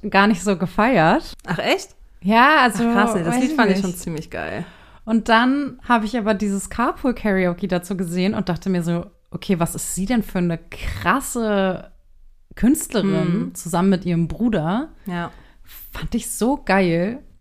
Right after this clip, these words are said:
Speaker 1: Ja, und dann war ich ja völlig verloren. Not me flying to England, um auf ein Konzert von Billie Eilish zu gehen.
Speaker 2: <laughs> Also,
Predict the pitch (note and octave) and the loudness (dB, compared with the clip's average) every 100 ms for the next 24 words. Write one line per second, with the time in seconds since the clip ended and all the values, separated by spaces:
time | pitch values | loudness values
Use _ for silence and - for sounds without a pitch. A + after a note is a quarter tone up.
0 | _ - D3 - E3 D#3 D3 D3 C#3+ - | _ -6 -6 -6 -8 -6 -6 -4 -6 -6
1 | D3 - D3 C#3+ C#3+ C#3+ C#3+ C#3+ D3 - | -8 -6 -6 -4 -4 -2 -2 -2 -4 -10
2 | - - G3 G3 F#3+ A3 A#3 F3+ E3 E3+ | -20 -2 0 2 4 4 2 0 0 0
3 | - - E3 E3+ E3 E3+ E3 - - - | -2 -4 -2 0 0 -2 -4 -10 -20 -20
4 | - - - - F3 E3 D#3+ F3+ - E3 | -20 -20 -16 -6 -2 0 -2 -2 -2 -2
5 | F#3 E3+ F3+ F3 F3 D#3+ E3 D#3+ - E3 | -4 -2 -2 0 -2 -2 -2 -4 -10 -6
6 | E3 E3 F#3 E3 - - - - - - | -2 0 -2 -4 -10 -12 -18 -20 -20 -20
7 | - - - - - E3+ D#3+ E3 D#3+ D#3+ | -20 -20 -20 -20 -4 -2 -2 -4 -2 -2
8 | E3 | -4